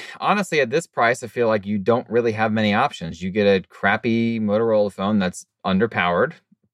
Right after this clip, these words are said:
pretty much guaranteed, you know, or, you know, I get, like, like I said before, you can pick the N two hundred, which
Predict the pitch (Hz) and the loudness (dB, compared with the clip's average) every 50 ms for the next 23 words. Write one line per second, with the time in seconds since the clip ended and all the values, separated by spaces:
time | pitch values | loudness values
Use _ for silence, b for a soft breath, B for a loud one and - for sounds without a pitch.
0 | _ - 92 90 95 104 107 101 - - 107 104 110 117 - - 104 90 95 117 | _ -6 -4 -2 0 0 0 -2 0 0 2 2 2 0 -2 -2 -2 -2 -2 -2
1 | - _ _ _ _ _ _ _ _ _ _ _ _ _ _ - - - - 92 | -4 _ _ _ _ _ _ _ _ _ _ _ _ _ _ -20 -20 -18 -8 -4
2 | 107 101 95 92 90 92 - - 113 120 127 131 135 135 135 127 120 120 123 127 | -2 0 0 2 2 0 0 0 2 4 4 4 4 2 0 -2 0 0 0 0
3 | 151 127 127 131 123 - - - 113 107 - 107 - 123 110 101 - - 147 131 | 0 2 2 0 0 0 -2 -4 -2 -2 -2 -4 -4 -2 -2 -2 -2 0 2 2
4 | 117 101 90 - - 92 - - 104 - - 110 - - 107 110 107 - - 101 | 2 2 0 -2 -4 -6 -4 -4 -6 -4 -4 -4 -4 0 2 2 2 2 0 -2
5 | 92 92 120 127 110 98 90 87 90 90 90 87 - - - - - | -4 -2 -2 -2 0 0 -2 -2 0 0 0 0 0 -4 -10 -18 -20